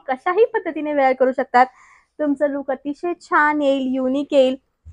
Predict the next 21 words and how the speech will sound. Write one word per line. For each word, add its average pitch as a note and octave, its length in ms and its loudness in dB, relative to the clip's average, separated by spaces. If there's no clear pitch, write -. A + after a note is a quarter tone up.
All D#4 300 6
over F4+ 160 0
जी D#4+ 160 -4
साडी B3+ 360 0
आहे A#3 200 2
ती B3+ 120 -8
संपूर्णपणे D#4+ 880 -2
तुम्हाला C4 380 -2
या A#3+ 300 0
टाईपने C#4 400 -6
भरलेली A#3 480 -4
येईल. G#3 220 0
साडीची A#3+ 480 -2
जी C4 120 -12
प्राइस A3+ 420 -4
आहे G#3 200 -4
ती G#3 220 -8
आहे G3+ 160 -2
एक C4+ 380 -6
हजार B3 280 -2
पाचशे. G3+ 480 -2